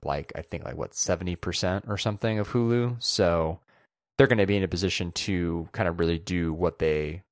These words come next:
what they want with it. And it seems, it seems obvious now that Hulu is gonna be the place where you can find Deadpool and X-Men and all the other more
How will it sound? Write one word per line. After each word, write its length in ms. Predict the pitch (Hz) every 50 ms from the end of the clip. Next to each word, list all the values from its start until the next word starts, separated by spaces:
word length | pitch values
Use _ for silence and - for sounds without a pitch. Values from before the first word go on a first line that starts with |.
| _ _
what 160 | - 101 -
they 100 | - 82 73
want 280 | 73 80 80 85 76
with 140 | 110 107 - 160
it. 160 | 165 165 - - _ _ _ _ -
And 100 | - 107
it 140 | 98 92 -
seems, 360 | - - 107 95 92 87 -
it 140 | 101 110 -
seems 220 | - 127 101 82
obvious 400 | 87 78 71 71 76 71 - -
now 220 | - 71 71 - -
that 260 | - 76 76 76 - - _ _ _ _ _ _ -
Hulu 360 | - 123 117 101 92 87 80 82
is 120 | 85 -
gonna 160 | - 85 82 80
be 80 | 82 78
the 80 | 71
place 400 | - - 98 82 76 78 - -
where 400 | 87 82 78 78 78 78 78 - _ _ _ _ _ _ _ _ _ -
you 100 | 98 92
can 180 | - - 78
find 680 | 73 - 87 82 78 80 78 78 78 78 80 80 85 90 _ _ _ _ _ _ _ -
Deadpool 920 | - 90 80 82 - - 101 87 82 85 82 82 80 78 - - - -
and 760 | - 76 80 80 78 80 85 85 87 85 85 87 85 87 87 - - - _ _ -
X-Men 500 | 90 - - - 101 87 82 78 80 80
and 120 | 80 82
all 160 | 80 82 82
the 160 | 80 85 82 82
other 320 | 82 82 82 82 80 82 - _ _ _ _ -
more 460 | - 101 87 87 85 80 80 80 85